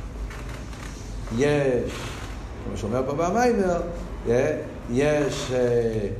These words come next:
יש, אה, ההבדולה שבין קליפת נוגה וקדושה, יש שורש קליפת מייס, יש כל מיני סוגים של הלם. עכשיו, לכל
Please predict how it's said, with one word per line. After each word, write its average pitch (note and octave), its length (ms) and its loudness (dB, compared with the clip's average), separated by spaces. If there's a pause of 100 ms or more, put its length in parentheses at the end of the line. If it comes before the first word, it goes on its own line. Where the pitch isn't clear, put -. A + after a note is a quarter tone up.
(540)
יש, B2+ 540 4
אה, A2+ 680 2
ההבדולה A#2 760 4
שבין A2+ 720 0 (580)
קליפת A#2+ 380 0
נוגה B2+ 560 2 (420)
וקדושה, B2+ 640 2 (280)
יש G2 100 -2
שורש A2 220 -2
קליפת A#2 340 -2 (100)
מייס, E3 320 2 (320)
יש C3 120 2
כל D#3 140 4
מיני D#3+ 240 2
סוגים F#3 460 2
של B2+ 200 0
הלם. G2+ 220 0 (960)
עכשיו, B2+ 240 4 (100)
לכל C3 400 4